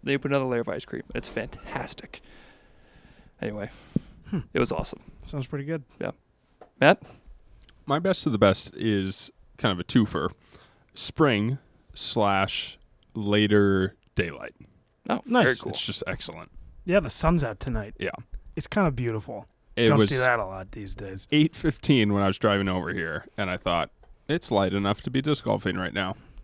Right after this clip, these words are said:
Speaker 2: As
Speaker 3: Which is
Speaker 2: one does.
Speaker 3: huge. Oh, yeah.
Speaker 2: That's usually what I think
Speaker 3: This
Speaker 2: when
Speaker 3: one
Speaker 2: it's bright
Speaker 3: definitely
Speaker 2: outside.
Speaker 3: does.
Speaker 2: <laughs> When I'm, when it's bright any time of day, I think, "Disc golf weather." <laughs>
Speaker 3: Except for when it's too windy.
Speaker 2: <laughs>
Speaker 1: Yeah, I was studying at, like,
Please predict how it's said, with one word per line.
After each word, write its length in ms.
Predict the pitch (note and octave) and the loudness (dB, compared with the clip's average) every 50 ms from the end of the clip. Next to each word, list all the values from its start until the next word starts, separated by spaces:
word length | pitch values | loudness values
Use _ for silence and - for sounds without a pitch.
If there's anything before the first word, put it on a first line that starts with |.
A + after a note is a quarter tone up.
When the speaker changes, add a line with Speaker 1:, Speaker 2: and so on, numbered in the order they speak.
| - - - | -10 0 4
Speaker 2:
As 200 | F#3+ A3 A#3 F3+ | 4 6 6 6
Speaker 3:
Which 40 | E3+ | 6
is 60 | F3+ | 8
Speaker 2:
one 160 | G#3 G#3 G3+ F#3+ | 10 10 10 10
does. 400 | G#3 A3 G3 B2+ G#2+ G#2 G#2+ - | 8 8 6 6 2 -4 -2 2
Speaker 3:
huge. 440 | - G2+ F2+ F2+ - - - - - - - | 2 2 2 0 -6 -10 -14 -14 -16 -8 -2
Oh, 140 | - C#3+ B2+ | 2 2 2
yeah. 180 | F#2+ E2 E2 - | 2 0 -4 0
Speaker 2:
That's 180 | - G#3+ A3 G#3+ | 0 2 4 8
usually 280 | C4 A#3 G#3 G#3 F#3 E3+ | 8 8 10 10 8 8
what 100 | D#3 C#3 | 8 8
I 100 | D3 F#3 | 6 6
think 200 | - E3 B2+ C3+ | 4 2 -2 0
Speaker 3:
This 100 | C3+ B2+ | 2 2
Speaker 2:
when 80 | B2+ C3 | 4 4
Speaker 3:
one 120 | A2+ A2 | 6 4
Speaker 2:
it's 80 | G2+ G2 | 4 6
bright 160 | F#2+ A#2+ A2+ | 6 6 6
Speaker 3:
definitely 360 | A2+ A2+ G#2+ F#2+ E2+ E2 F#2 | 6 4 0 0 0 0 0
Speaker 2:
outside. 220 | A2+ A2+ G#2+ - F2+ | 2 2 0 0 0
Speaker 3:
does. 240 | G2+ G#2+ - - - | -2 -2 -4 -4 -6
Speaker 2:
<laughs> 60 | - - - - - - - _ - - - _ - | -6 -18 -20 -20 -20 -20 -20 _ -20 -20 -20 _ -2
When 100 | E3 D3+ | 2 6
I'm, 360 | D#3 F3 G#3 A#3 B3 A#3+ A#3 - | 8 10 10 10 8 6 4 0
when 200 | - G3+ F3+ F#3+ A3+ | 2 4 8 8 8
it's 160 | B3+ A3+ - | 8 6 4
bright 360 | - - G#3 A3+ A#3 A3+ - - | 6 10 12 12 12 12 10 8
any 200 | - - A3 G#3 | 8 8 8 8
time 280 | D3+ D#3 C#3 C3 B2 | 8 6 4 4 2
of 60 | B2 A#2+ | -2 -4
day, 200 | B2 A#2+ A#2+ B2+ | -4 0 2 2
I 80 | D3 | 2
think, 340 | D3+ D3+ D#3 C#3 B2 A#2 - - - - - - _ | 2 2 0 0 0 -2 -8 -16 -20 -20 -20 -14 _
"Disc 260 | - G#3+ A3+ A#3 - - | 6 6 6 6 6 4
golf 260 | A3 G3+ F#3 E3 D3+ | 6 6 6 6 6
weather." 400 | F3 E3+ E3+ E3 E3+ E3 E3+ - - - - _ _ _ - _ _ _ - - - | 4 4 6 6 6 4 4 2 -4 -20 -20 _ _ _ -20 _ _ _ -20 -20 -18
<laughs> 440 | - G#3+ - - - E3+ F3 E3+ - G#3 G#3+ - - - | -18 -16 -12 -4 -2 0 0 2 2 2 0 0 -4 -20
Speaker 3:
Except 240 | - - - - - | -16 -14 -12 -8 -4
for 100 | B2 A#2 | -2 0
when 80 | A2 | 0
it's 160 | G#2+ G#2 - - | 0 -2 -2 0
too 140 | - A2 | 2 2
windy. 320 | G#2 G2 F#2 F2+ F2+ E2+ - - - - - - _ _ - | 2 2 0 0 -2 -4 -6 -10 -20 -20 -20 -20 _ _ 2
Speaker 2:
<laughs> 80 | G3+ D#3 - - - - - - - - - A#3+ - - C#4+ A#3+ - - C#4+ C4+ - - A#3+ - - - - - - - - A3 G3 - - - - - - - - - - - - - - - - C#3+ D3+ D#3 - - - - - - - - - - - - - F3 | 2 4 2 0 -14 -16 -18 -20 -14 -6 -6 -4 0 4 2 4 4 4 2 2 2 -2 -6 -6 -6 -6 -6 -8 -8 -6 -6 -10 -10 -10 -10 -14 -14 -12 -12 -14 -14 -16 -20 -20 -12 -2 -2 -2 -2 -2 -6 -12 -14 -16 -20 -20 -20 -20 -20 -20 -20 -20 -18 -16 -4 4
Speaker 1:
Yeah, 180 | - C#3 C3+ C#3 | 8 10 10 12
I 40 | D3 | 10
was 100 | D3+ - | 8 6
studying 320 | - E3 D#3 D3+ D3 C#3+ | 4 4 4 4 4 2
at, 160 | C3+ B2+ - | 0 -2 -4
like, 240 | B2 A2+ A2 - | -6 -6 -6 -8